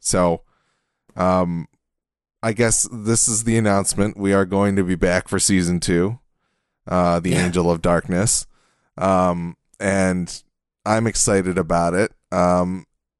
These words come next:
Speaker 1: it's, so the show premieres, season two premieres on July twenty-sixth at nine P M, eight Central. Um, and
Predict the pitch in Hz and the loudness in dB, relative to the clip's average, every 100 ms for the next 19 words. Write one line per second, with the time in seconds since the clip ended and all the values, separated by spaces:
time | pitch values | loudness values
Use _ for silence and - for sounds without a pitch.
0 | _ 113 110 95 - - - - - 120 | _ 0 0 0 -2 -2 -2 -2 0 2
1 | 113 110 - 147 160 - - 135 127 123 | 2 -2 -2 0 0 -4 -4 0 2 2
2 | - - 165 165 175 - 160 151 - 135 | 0 0 -2 0 0 2 2 2 2 0
3 | 107 101 95 92 90 85 92 90 95 101 | 2 2 2 2 0 0 0 2 2 0
4 | 110 101 101 - 85 - - 76 85 87 | -2 -2 0 0 0 -2 -2 -2 0 0
5 | 90 92 - 92 87 85 78 - 87 - | 0 -2 -2 0 0 0 -4 -6 -4 -2
6 | - 87 80 - 78 82 _ _ _ _ | 0 0 -2 -2 -4 -6 _ _ _ _
7 | _ _ - 90 87 87 85 82 - _ | _ _ -8 -2 0 2 0 -2 -8 _
8 | _ - 95 98 95 95 | _ -10 -2 2 2 0